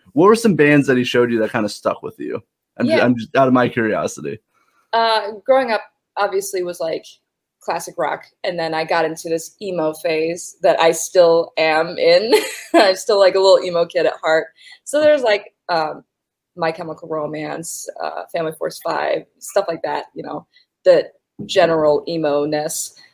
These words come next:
Speaker 2: And obviously I knew who Nine Inch Nails was, but I didn't really get into them yet. And he had shown me Nine Inch Nails, and I was like, "Oh, I know them," but, like,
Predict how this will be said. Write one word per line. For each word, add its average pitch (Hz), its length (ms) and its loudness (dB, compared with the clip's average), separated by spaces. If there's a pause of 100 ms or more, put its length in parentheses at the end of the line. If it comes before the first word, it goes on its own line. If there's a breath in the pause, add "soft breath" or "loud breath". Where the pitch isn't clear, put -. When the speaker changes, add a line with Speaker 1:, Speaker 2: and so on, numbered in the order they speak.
(360 soft breath)
Speaker 2:
And 196 180 4
obviously 226 460 4
I 185 60 6
knew 185 180 0
who 180 160 -2
Nine 156 220 -2
Inch 147 180 -8
Nails 180 260 0
was, 165 180 0
but 160 100 0
I 151 60 4
didn't 156 220 -6
really 151 160 -2
get 170 140 2
into 165 220 -4
them 160 240 -8
yet. 160 440 -4
And 160 380 -8
he 196 240 0
had 165 300 2
shown 185 340 0
me 165 220 -2
Nine 151 240 -2
Inch 135 200 -8
Nails, 180 440 2
and 170 80 0
I 160 40 -2
was 165 100 -6
like, 220 120 -12
"Oh, 269 100 -4
I 208 120 0
know 180 260 4
them," 156 340 -2
but, 151 120 0
like, 156 200 -2